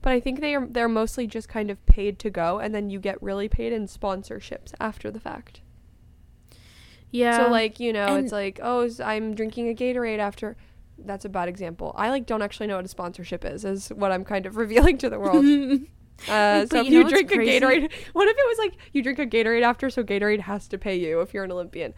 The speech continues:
Speaker 1: Oh, the way I would drink so many Gatorades!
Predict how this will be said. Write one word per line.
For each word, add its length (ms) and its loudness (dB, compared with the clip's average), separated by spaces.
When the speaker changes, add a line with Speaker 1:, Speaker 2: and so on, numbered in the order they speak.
Speaker 1:
Oh, 100 2
the 160 8
way 220 2
I 80 4
would 140 0
drink 300 0
so 460 4
many 320 0
Gatorades! 1120 0